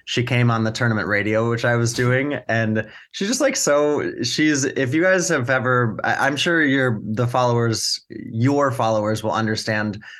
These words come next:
Savile's just a great, she's so down to earth. She's, she's weird. She's funny. She's just, like,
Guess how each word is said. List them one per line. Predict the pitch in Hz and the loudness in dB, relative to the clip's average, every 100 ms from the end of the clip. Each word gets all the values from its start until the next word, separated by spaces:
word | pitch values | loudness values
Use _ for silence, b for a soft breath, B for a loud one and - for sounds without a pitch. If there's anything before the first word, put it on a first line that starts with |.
| B | B
Savile's | - 151 165 165 | -2 0 0 -2
just | 151 131 | -2 -2
a | 127 | -2
great, | 113 107 110 107 - - | -2 0 0 -2 -6 -14
she's | - 123 110 110 B B B - | -2 2 2 0 B B B -10
so | - - 151 156 | -6 -2 0 2
down | 160 156 151 | 2 2 2
to | |
earth. | 151 120 123 120 120 - | 2 2 4 2 0 -8
She's, | - 131 107 101 117 - | -4 0 0 -2 -6 -2
she's | 127 117 | 0 0
weird. | 101 117 160 156 156 147 123 | 0 0 2 4 2 0 0
She's | - 120 120 | 0 -2 0
funny. | 151 139 139 135 | -2 0 2 0
She's | 120 - 120 | 0 0 -2
just, | 139 127 | -2 0
like, | 127 120 120 | 0 0 -2